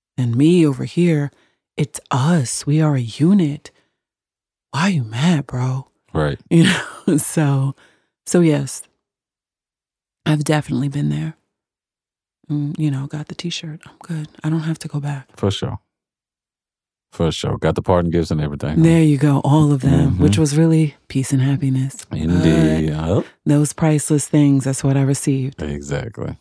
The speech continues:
Speaker 1: And, you know, reestablishing myself to myself and saying, "No,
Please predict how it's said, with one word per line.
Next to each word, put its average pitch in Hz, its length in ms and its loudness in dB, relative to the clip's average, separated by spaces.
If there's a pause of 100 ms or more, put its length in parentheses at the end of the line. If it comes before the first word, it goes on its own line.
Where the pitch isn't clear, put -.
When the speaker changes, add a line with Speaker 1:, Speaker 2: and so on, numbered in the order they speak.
(140)
Speaker 1:
And, 175 540 0 (100)
you 175 180 2
know, 160 220 2 (800)
reestablishing 151 920 0
myself 143 420 -2
to - 120 -2
myself 139 560 -4 (840)
and 135 200 0
saying, 147 300 2
"No, 160 340 2